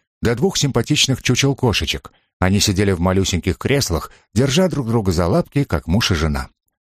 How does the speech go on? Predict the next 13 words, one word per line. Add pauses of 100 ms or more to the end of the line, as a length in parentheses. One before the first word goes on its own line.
(220)
Рядом
с
камином
стоял
стол
с
бутылками
и
бокалами. (1080)
«Располагайтесь
удобнее»,
пригласил
дворецкий.